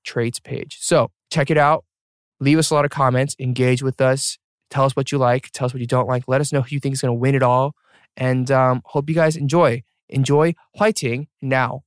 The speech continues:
on to this show. It's the K-pop Daebak Show with Eric Nam. Let's get started. Welcome back to the show. We're super excited to have you back. Hope you're having a great day, week, wherever you are. Let's start with some affirmations. You are strong.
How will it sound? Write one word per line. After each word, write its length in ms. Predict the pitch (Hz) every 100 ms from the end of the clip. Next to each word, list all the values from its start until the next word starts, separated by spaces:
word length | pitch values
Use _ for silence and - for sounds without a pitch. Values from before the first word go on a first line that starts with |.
| -
on 240 | 156 170 165
to 200 | 156 131
this 200 | 190 220
show. 400 | - 117 113 117
It's 160 | 165 -
the 40 | -
K-pop 340 | 156 165 139
Daebak 300 | 151 165 143
Show 160 | - 123
with 160 | 123
Eric 300 | 127 123 131
Nam. 240 | 147 135 120
Let's 160 | 127 -
get 200 | 120 -
started. 380 | 113 110 - - _ _ _ _ _ _ -
Welcome 280 | 170 185 165
back 200 | 156 135
to 100 | 143
the 100 | 135
show. 320 | - 170 165
We're 140 | 165
super 280 | 156 165 151
excited 280 | 135 131 120
to 40 | 120
have 200 | 113 113
you 80 |
back. 260 | 110 131 127
Hope 100 | 160
you're 60 | 165
having 200 | 147 135
a 40 |
great 320 | 113 127 123 123
day, 280 | 117 117
week, 320 | 117 139 143 147
wherever 320 | 156 175 165
you 220 | 127 110
are. 200 | 98 -
Let's 160 | 190 -
start 180 | 214 180
with 100 | 170
some 80 |
affirmations. 680 | 170 165 160 165 - 131 135
You 120 | 262 262
are 120 | 226
strong. 840 | - - 220 226 254 233 139 120